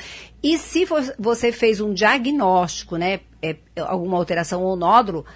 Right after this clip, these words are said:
às vezes a mamografia vai ser feita antes também, tá? Então, assim, o que que é um rastreamento? Rastreamento é pra quem não tem nada. Se você tiver alguma alteração, aí pode ser feito esse exame antes, tá?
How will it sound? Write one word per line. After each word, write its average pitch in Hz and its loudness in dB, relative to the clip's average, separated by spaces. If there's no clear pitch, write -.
às 165 0
vezes 190 0
a 180 -2
mamografia 165 -4
vai 165 -6
ser 180 -4
feita 170 0
antes 208 0
também, 349 0
tá? 165 -2
Então, 170 0
assim, 165 -2
o - -12
que - -16
que 302 4
é 269 8
um 277 4
rastreamento? 254 4
Rastreamento 156 -4
é - -10
pra 196 -10
quem 180 -4
não 165 -4
tem 175 -4
nada. - -2
Se - -10
você 196 -2
tiver 160 -4
alguma 160 -4
alteração, 156 0
aí 180 0
pode 180 4
ser 208 -2
feito 190 -2
esse 196 -6
exame 180 -2
antes, - -8
tá? 117 -6